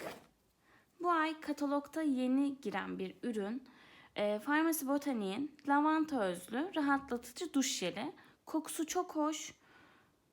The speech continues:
E, dokusu da çok hoş. Zaten Farmasi'nin duş jellerini genellikle severek kullanıyorum. Kaçırmak istemedim. Fiyatı da uygun olunca bir tane aldım.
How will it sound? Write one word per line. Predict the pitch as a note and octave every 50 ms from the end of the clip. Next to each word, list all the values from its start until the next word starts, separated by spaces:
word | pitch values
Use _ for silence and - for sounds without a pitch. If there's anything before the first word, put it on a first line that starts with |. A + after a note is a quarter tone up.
| - -
E, | G#3+ G#3+ G#3+
dokusu | A#3+ B3+ B3+ D4+ C#4+ C#4
da | D4 C4+
çok | C#4 C4 A3+ A3+ A3
hoş. | A3+ B3+ C4+
Zaten | C4 C4+ A#3+ A#3+ B3 B3
Farmasi'nin | B3 B3+ B3 B3 B3 B3 B3 - B3+ B3
duş | A#3+ A#3 -
jellerini | - A#3 A3 G#3+ G#3+ G#3 G#3 G#3
genellikle | G#3+ A3+ A3+ A3 G#3 G#3 G3+ - - G#3 G3
severek | - A#3 A#3+ C4 C4 B3 B3+
kullanıyorum. | - - F#3+ F#3+ F3+ F3+ F#3 F#3+ G#3+ C4 F#4 - - - - - - - _
Kaçırmak | - - F#4 F#4 F4+ E4 D#4+ D4+ D4+
istemedim. | - - - - B3+ A3 F#3 F3+ A3+ B3+ C#4
Fiyatı | C#4 - E4 D#4 D4+ D#4 -
da | D4
uygun | C4+ C4 A#3+ A#3+
olunca | A3+ G3+ G#3 A#3+ D#4+ E4+
bir | F4+ -
tane | - A#3 G#3+ A#3 C#4+ D#4+ C#4+
aldım. | A#3+ G3+ F3+ G3 C4 -